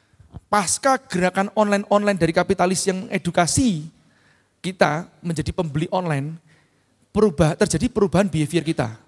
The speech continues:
Tahu nggak? Yang kita biasanya harus datang ke mall untuk nyoba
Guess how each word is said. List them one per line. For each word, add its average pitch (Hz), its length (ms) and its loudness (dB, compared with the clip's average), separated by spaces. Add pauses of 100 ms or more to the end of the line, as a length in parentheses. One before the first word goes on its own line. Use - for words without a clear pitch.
(360)
Tahu 180 160 6
nggak? - 160 -2 (400)
Yang 185 200 -2
kita 196 120 2 (180)
biasanya 170 640 0
harus 156 260 0
datang 156 240 -4
ke 151 120 -4
mall 175 460 2
untuk 160 260 -8
nyoba 175 400 0